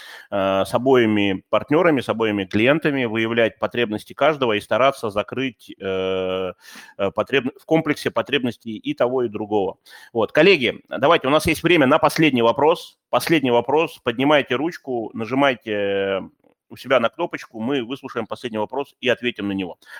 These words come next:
А пока мы смотрим, ждём ваших рук, я хочу резюмировать всё, что мы сегодня сказали. Итак,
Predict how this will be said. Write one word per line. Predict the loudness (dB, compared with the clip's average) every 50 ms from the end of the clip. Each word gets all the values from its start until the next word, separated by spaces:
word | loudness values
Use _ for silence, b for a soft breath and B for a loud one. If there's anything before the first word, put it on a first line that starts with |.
| B B B
А | 0
пока | 0 2 2 4 4 6 4 4 2 0
мы | 0 -2 -2 -2 -6 _ _ _ _
смотрим, | -8 -4 0 2 2 2 0 0 -4 -4
ждём | -2 -2 -2 0 2
ваших | 0 0 0 -2 -8 -4
рук, | -2 -2 -2 -2 -6 _ _ _ _ _ _ _ _ _ _ _ _ _ -20 -18 _
я | 0 2 4 4 2 0 -4 -10
хочу | -8 -8 -4 -4 -2
резюмировать | 0 0 0 2 4 4 4 4 4 2 0 0 -4 -8 -18 _
всё, | _ -6 -6
что | -6 -4 -6
мы | -6 -6
сегодня | -6 -6 -6 -4 -4 -4 -6
сказали. | -6 -8 -4 0 0 0 0 -2 -6 -12
Итак, | -6 0 0 0 0 0